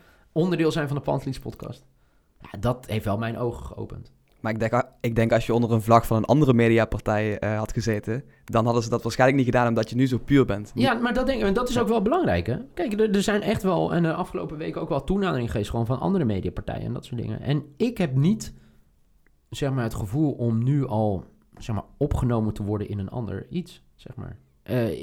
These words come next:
Speaker 1: ik denk dat wij juist heel erg, weet je wat jij net zegt, dat we gewoon bij elkaar, gewoon bij onszelf moeten blijven.
Speaker 2: Ja.
Speaker 1: En dan gaat het wellicht wat langzamer dan dat je, eh, de funding hebt van, eh, hè, van iemand die er heel veel geld in investeert.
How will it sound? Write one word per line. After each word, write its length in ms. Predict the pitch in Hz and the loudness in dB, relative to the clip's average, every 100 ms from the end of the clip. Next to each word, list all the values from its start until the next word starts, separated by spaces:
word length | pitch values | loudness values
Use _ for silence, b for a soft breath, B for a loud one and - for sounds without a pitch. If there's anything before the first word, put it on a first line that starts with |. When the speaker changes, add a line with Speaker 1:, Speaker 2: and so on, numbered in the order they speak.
| - | -6
Speaker 1:
ik 220 | - 160 | -2 0
denk 180 | 127 117 | 0 0
dat 120 | 110 | 0
wij 160 | 107 110 | 0 0
juist 260 | 101 101 - | 0 -2 0
heel 180 | 127 | 0
erg, 300 | 110 95 - b b b b _ - | 0 -2 -8 b b b b _ -4
weet 140 | 156 | -2
je 60 | 156 | 0
wat 100 | 107 | 0
jij 100 | 120 | -2
net 120 | 156 | -2
zegt, 180 | 127 - | -4 -8
dat 160 | 113 | -10
we 100 | - | -10
gewoon 180 | 98 98 | -8 -6
bij 100 | 92 | -4
elkaar, 240 | 85 - - | -6 -8 -12
gewoon 260 | 107 123 110 | -6 -2 0
bij 100 | 98 | 0
onszelf 360 | 95 208 214 | -2 -4 -6
moeten 180 | 110 82 | -8 -8
blijven. 360 | 76 - - - - 127 | -10 -12 -16 -20 -16 -14
Speaker 2:
Ja. 100 | 120 - | -14 -4
Speaker 1:
En 140 | 147 | 0
dan 200 | 147 135 | 2 0
gaat 260 | - 180 180 | -2 -4 -4
het 140 | 123 | -4
wellicht 560 | 110 113 131 185 175 - | -2 0 2 2 0 -4
wat 160 | 113 | -4
langzamer 580 | 123 151 139 98 90 90 | -2 -2 -4 -6 -6 -8
dan 140 | 101 101 | -6 -6
dat 200 | 90 - | -8 -8
je, 180 | 87 b b b - | -10 b b b -10
eh, 200 | 98 92 - | -6 -4 -4
de 100 | 104 | -6
funding 420 | - 143 117 98 | -2 0 0 0
hebt 340 | 95 90 - - _ _ _ _ _ | -2 -6 -14 -20 _ _ _ _ _
van, 360 | - 98 92 - | -4 -2 -2 -4
eh, 60 | 80 | -8
hè, 500 | 87 92 107 131 - | -8 -8 -6 -6 -8
van 260 | 98 92 | -10 -8
iemand 360 | 92 95 95 90 | -8 -4 -4 -2
die 140 | 95 | -2
er 80 | 90 | 0
heel 140 | 95 101 | 0 -2
veel 80 | |
geld 280 | 95 143 151 | -4 -6 -6
in 100 | 143 | -6
investeert. 480 | 135 131 - 135 | -6 -8 -10 -12